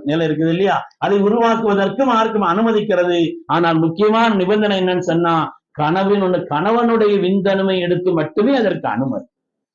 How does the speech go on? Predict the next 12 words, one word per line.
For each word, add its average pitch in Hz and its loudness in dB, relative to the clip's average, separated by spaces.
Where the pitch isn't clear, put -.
அதற்குண்டான 170 0
நிபந்தனைகள் 151 0
இருக்கிறது 127 -2
என்று 139 0
சொன்னாலும் 147 -2
கணவனுடைய 233 2
விந்தணுவை 196 0
கொண்டு 170 0
மாத்திரம்தான் 185 0
அதை 175 0
உருவாக்க 156 0
முடியும். 127 0